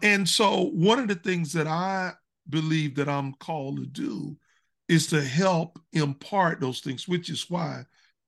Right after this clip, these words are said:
I'm doing a great amount of teaching. I'm sharing wisdom wherever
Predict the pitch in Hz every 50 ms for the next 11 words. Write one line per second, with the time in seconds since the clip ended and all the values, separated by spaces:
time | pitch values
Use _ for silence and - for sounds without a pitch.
0 | _ _ _ _ - 160 165 170 165 151 170 165 156 156 151 147 165 - - 151
1 | 143 135 123 170 175 180 190 180 175 165 160 160 160 156 151 151 - - 175 147
2 | 143 - 147 131 131 127 131 - - 160 147 143 143 143 139 139 147 151 147 135
3 | 123 131 127 139 139 135 135 139 135 - _ _ _ - 156 165 180 170 165 170
4 | 185 185 175 156 170 175 - -